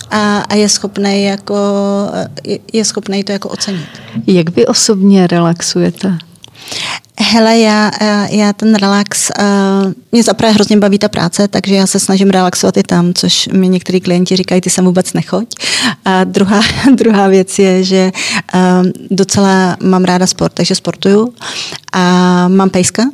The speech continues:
Speaker 1: takže já běhám i se psem ráno, večer, furt spolu běháme, tak to je takový jako můj relax. A samozřejmě cestování, který teďkon teda s koronou, jako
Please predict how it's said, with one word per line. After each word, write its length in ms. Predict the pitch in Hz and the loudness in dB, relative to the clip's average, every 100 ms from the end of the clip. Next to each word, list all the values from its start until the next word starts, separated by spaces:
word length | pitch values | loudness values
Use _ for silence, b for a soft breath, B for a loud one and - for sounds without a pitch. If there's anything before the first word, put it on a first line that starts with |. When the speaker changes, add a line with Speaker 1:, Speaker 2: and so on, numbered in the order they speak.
| - | -6
Speaker 1:
takže 220 | - 185 185 | -4 0 2
já 80 | |
běhám 220 | 180 180 185 | 4 2 2
i 40 | - | -2
se 120 | - | -2
psem 380 | - 180 185 196 - - | -2 0 0 -2 -4 -2
ráno, 220 | 175 175 | 0 0
večer, 420 | 165 - 190 208 - - | 0 -2 -4 -4 -10 -18
furt 200 | - 190 | -8 -8
spolu 180 | - 180 | -2 0
běháme, 380 | 180 180 180 196 B B B - | 2 2 0 -2 B B B -12
tak 180 | - - | -12 -6
to 120 | 180 | -6
je 40 | |
takový 320 | 175 170 175 | -4 -4 -2
jako 200 | 175 170 | -2 -2
můj 180 | 175 175 | -2 -2
relax. 480 | 175 165 160 - - - B | -2 -4 -6 -10 -14 -14 B
A 60 | 180 | -2
samozřejmě 400 | 185 185 185 190 | 2 2 4 2
cestování, 560 | 185 170 180 180 185 | 0 -2 0 2 4
který 260 | 185 185 175 | 2 0 -2
teďkon 360 | - - 180 180 | -4 -6 -2 0
teda 220 | 185 180 | 2 0
s 100 | - | 0
koronou, 480 | - 180 180 180 180 | -2 0 0 0 0
jako 380 | 180 180 180 | -2 -4 -4